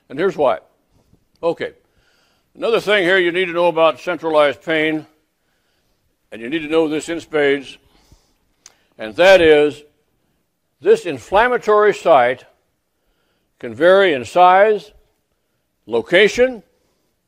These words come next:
Metabolic disturbances, clinical manifestation, and cellular destruction. Cellular destruction.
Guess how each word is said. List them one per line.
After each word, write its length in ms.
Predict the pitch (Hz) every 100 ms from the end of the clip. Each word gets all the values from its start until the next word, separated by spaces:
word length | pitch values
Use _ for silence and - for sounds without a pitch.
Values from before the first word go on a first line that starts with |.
| _ _ _ _ _ -
Metabolic 580 | 143 196 190 196 185 147
disturbances, 720 | 143 214 220 220 - 220 -
clinical 400 | - 214 202 185
manifestation, 840 | 180 185 185 170 - 190 160 175 160
and 400 | 165 175 175 151 _ _ _
cellular 680 | - 175 165 156 147 135 _ -
destruction. 760 | 120 - 139 120 - - 87 _ _ _ _ _ _ _ _
Cellular 480 | - 147 135 120 107
destruction. 540 | 95 - 101 - 90